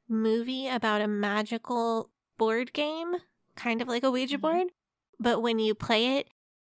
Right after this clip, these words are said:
Speaker 1: it transports you to the jungle,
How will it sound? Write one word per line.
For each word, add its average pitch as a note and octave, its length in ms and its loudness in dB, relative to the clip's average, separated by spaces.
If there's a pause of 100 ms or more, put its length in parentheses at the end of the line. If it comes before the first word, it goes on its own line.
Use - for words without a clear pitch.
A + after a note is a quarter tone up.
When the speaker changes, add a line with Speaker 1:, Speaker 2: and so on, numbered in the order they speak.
(120)
Speaker 1:
it A#3 200 -2
transports A#3 920 0
you G#3+ 520 0 (720)
to A#3+ 320 2
the A#3+ 160 4
jungle, G#3 1000 2